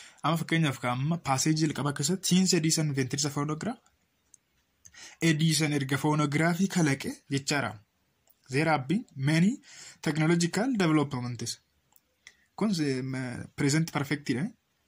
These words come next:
Present perfect tense dha. Na Edison erga phonography kalaqe technologi-, te-,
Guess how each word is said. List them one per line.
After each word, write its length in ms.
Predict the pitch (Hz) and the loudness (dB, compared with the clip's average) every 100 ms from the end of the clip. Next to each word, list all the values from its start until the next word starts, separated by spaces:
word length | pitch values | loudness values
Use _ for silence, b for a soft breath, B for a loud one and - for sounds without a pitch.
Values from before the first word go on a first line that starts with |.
| _ _ _ - | _ _ _ -6
Present 340 | 135 139 147 - | -2 -2 -2 -6
perfect 360 | 135 143 139 | -6 -4 -6
tense 340 | 127 123 120 117 | -6 -6 -8 -10
dha. 100 | - _ _ _ _ _ _ _ _ _ b b b b b b b b b _ _ _ _ - | -14 _ _ _ _ _ _ _ _ _ b b b b b b b b b _ _ _ _ -6
Na 200 | 135 185 220 _ _ _ - | 0 2 0 _ _ _ -4
Edison 380 | 151 156 160 147 | 2 4 4 2
erga 160 | 139 135 | 0 0
phonography 880 | 143 139 135 139 147 160 170 139 - _ | 0 -2 0 0 2 2 0 -4 -12 _
kalaqe 500 | 143 139 139 139 254 320 _ _ _ _ _ _ _ _ _ _ _ | -2 0 0 -2 -6 -8 _ _ _ _ _ _ _ _ _ _ _
technologi-, 640 | - 143 143 156 160 160 - - - | -6 -2 0 2 2 0 -6 -20 -12
te-, 220 | - 120 | -8 -6